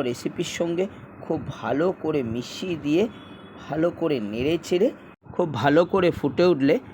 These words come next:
এর মধ্যে যোগ করলাম কাঁচা পাকা লঙ্কা। স্বাদের ব্যালেন্স করবার জন্য দিয়ে দিলাম এক চামচ চিনি। খুব ভালো করে নেড়ে চেড়ে আবারও সম্পূর্ণ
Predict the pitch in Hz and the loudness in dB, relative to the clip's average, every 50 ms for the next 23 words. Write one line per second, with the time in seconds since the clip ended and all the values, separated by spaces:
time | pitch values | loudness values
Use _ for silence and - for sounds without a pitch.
0 | - - - - 135 139 143 151 160 165 156 143 160 151 135 139 135 127 - - | -20 -14 -4 0 2 4 4 4 4 2 2 2 2 2 4 4 2 0 0 0
1 | - 156 151 160 226 285 285 - - - - - - - 143 147 143 - - 190 | 2 4 6 6 6 4 2 0 -6 -18 -20 -14 -4 0 2 2 2 4 2 2
2 | - - 156 135 - - 131 120 101 90 90 92 - - 80 - - - - - | 2 2 2 2 2 2 0 0 0 -2 -4 -8 -10 -12 -12 -12 -14 -16 -18 -18
3 | - - - - - - 151 147 143 180 196 196 175 156 151 139 143 147 143 143 | -18 -18 -18 -16 -4 0 2 2 4 4 4 4 4 4 4 4 4 4 2 2
4 | - - 127 131 131 135 139 139 131 139 143 143 143 143 123 139 135 127 135 143 | 0 0 0 2 4 4 2 2 2 2 2 4 4 4 2 2 2 2 2 4
5 | 185 240 247 - - - - - - 120 120 - - - - 156 156 208 277 285 | 4 2 2 -2 -6 -18 -16 -6 -4 -4 -4 -4 -4 -4 0 2 2 2 2 0
6 | - - - - 160 143 123 - - - - - - - - _ _ - - - | -2 -6 -2 0 2 2 2 0 -4 -10 -18 -20 -20 -20 -20 _ _ -6 -2 -2
7 | 170 147 131 101 110 147 147 151 170 190 202 - 196 190 180 170 147 135 135 135 | 0 0 -2 2 4 6 6 6 6 4 4 2 2 2 4 4 4 4 4 4
8 | 139 156 165 160 - 190 180 175 196 247 - - - - - - - 131 135 151 | 4 4 4 2 2 2 2 4 2 2 0 -4 -14 -18 -10 -4 -2 0 4 4
9 | 160 170 190 175 - - 160 139 135 - - 165 165 | 4 4 4 2 2 2 2 2 2 2 2 2 2